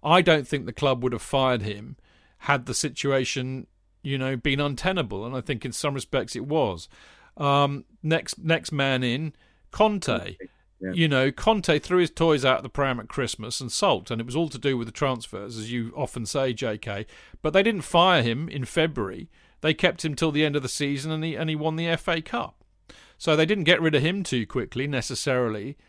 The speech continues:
Speaker 1: You know, he kind of really wanted out. He, he put himself in a position where they had to get rid of him. Mauri-, Maurizio Sarri, no matter how hugely unpopular he was with, with the match-going supporters,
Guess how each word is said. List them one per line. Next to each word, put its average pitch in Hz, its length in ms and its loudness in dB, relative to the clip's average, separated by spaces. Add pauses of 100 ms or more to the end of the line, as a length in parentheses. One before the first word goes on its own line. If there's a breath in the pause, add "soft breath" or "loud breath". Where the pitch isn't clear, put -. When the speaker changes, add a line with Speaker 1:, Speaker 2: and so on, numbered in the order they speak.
(140)
Speaker 1:
You 131 140 -4
know, 131 120 -2
he 147 120 0
kind 151 260 0
of 147 100 0
really 160 180 4
wanted 165 340 2
out. 170 280 2
He, 107 100 -4
he 127 180 -4
put 139 220 0
himself 143 360 2
in 143 60 -8
a 131 60 -4
position 135 400 -4
where 143 100 2
they 143 100 4
had 175 220 0
to 120 80 -10
get 113 180 -4
rid 104 120 -6
of 98 100 -8
him. 87 220 -10 (420 soft breath)
Mauri-, 185 300 2
Maurizio 180 500 2
Sarri, 160 680 2 (320 soft breath)
no 165 200 4
matter 196 280 4
how 139 400 2 (180)
hugely 180 540 0
unpopular 127 580 -2
he 123 140 -2
was 131 340 0
with, 127 240 -2 (100)
with 131 360 -4
the 123 240 0
match-going 131 600 -2
supporters, 110 640 -6